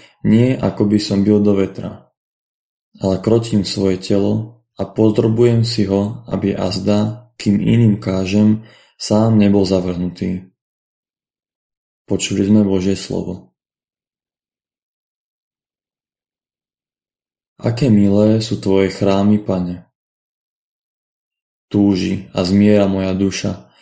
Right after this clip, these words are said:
po nádvoriach Pánových. Moje srdce i moje telo znášajú sa k Bohu živému. Aké milé sú tvoje chrámy, Pane. Veď aj vrabec si nájde príbytok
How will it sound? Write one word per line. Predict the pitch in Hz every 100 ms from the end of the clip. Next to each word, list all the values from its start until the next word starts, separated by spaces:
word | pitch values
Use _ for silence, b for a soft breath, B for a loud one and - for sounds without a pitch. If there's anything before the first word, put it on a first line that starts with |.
| b b b
po | 98
nádvoriach | 95 104 107 117 110 107 -
Pánových. | 104 98 92 92 92 101 - _ _ _ _ _ _ -
Moje | 98 92 90
srdce | 110 104 - 117 113
i | 107
moje | 95 92 90
telo | - 104 104 104 - b b b b -
znášajú | 101 101 101 - 110 113
sa | 110 104
k | 104
Bohu | 101 101
živému. | 92 90 90 90 90 92 _ _ _ _ _ _ _ _ _ _ _ _ _ _ -
Aké | 117 117 110 92
milé | 98 104 110 110 113
sú | 120 -
tvoje | 95 98
chrámy, | 92 - 98 101 104 104
Pane. | 92 87 90 - _ _ _ _ _ _ _ _ _ _ _ _ _ _ _ -
Veď | 101 98
aj | 92
vrabec | 98 101 98 92
si | - 98
nájde | 92 92 95
príbytok | - 98 95 - - 113 -